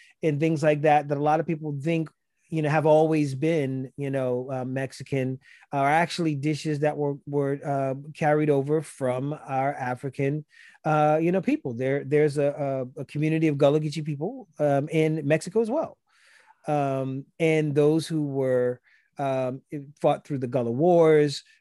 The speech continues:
um, you know, uh, and collaborated with the, the, uh, well, the, the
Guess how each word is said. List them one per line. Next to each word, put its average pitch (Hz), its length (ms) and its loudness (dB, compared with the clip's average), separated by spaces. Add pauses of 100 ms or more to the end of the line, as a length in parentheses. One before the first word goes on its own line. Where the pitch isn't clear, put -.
(160)
um, 127 320 -4
you 139 140 -2
know, 123 320 -4
uh, 123 200 -8 (120)
and 131 500 -2
collaborated 135 540 0
with 123 100 -6
the, 127 280 -6
the, 127 320 -2
uh, 127 180 -4 (220)
well, 135 140 2
the, 131 300 -2 (280)
the 131 300 0